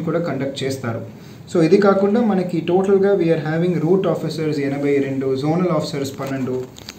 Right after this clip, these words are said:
uh, జోనల్ ఆఫీసర్స్ ముప్పై ఆరు, ఫ్లయింగ్ స్క్వాడ్స్ పన్నెండు, so స్టాటిక్ సర్వేలెన్స్ టీమ్ ట్వంటీ ఫోర్. Uh, అన్నీ, uh, we, uh,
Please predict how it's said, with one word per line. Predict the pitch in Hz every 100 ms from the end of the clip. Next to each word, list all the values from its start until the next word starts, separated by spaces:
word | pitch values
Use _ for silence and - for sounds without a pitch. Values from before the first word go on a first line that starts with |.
| - - - 139
uh, | 143 147 147 147
జోనల్ | 175 202 180
ఆఫీసర్స్ | 170 180 156 143
ముప్పై | 143 151 139
ఆరు, | 127 123 -
ఫ్లయింగ్ | 147 170 180
స్క్వాడ్స్ | - 151 147 -
పన్నెండు, | 139 135 127 123 123 - - - - -
so | 156 151
స్టాటిక్ | - 175 202 -
సర్వేలెన్స్ | 160 165 170 160 156 -
టీమ్ | 156 151
ట్వంటీ | 143 135 127
ఫోర్. | - 127 127 - - - - - - 127
Uh, | 131 135 - -
అన్నీ, | 143 185 208 202 175 - -
uh, | 143 139
we, | 156 156 151
uh, | 147 135